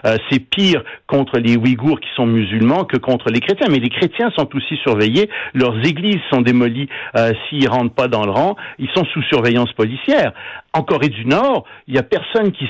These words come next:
s'étonne, euh, quand je dis, par exemple, enfin, on lit ça dans le rapport, que quelqu'un qui est surpris avec une Bible risque la peine de mort.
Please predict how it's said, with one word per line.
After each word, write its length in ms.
s'étonne, 540
euh, 160
quand 160
je 140
dis, 220
par 180
exemple, 500
enfin, 320
on 120
lit 240
ça 80
dans 140
le 40
rapport, 440
que 100
quelqu'un 440
qui 140
est 100
surpris 480
avec 260
une 180
Bible 520
risque 420
la 140
peine 260
de 100
mort. 440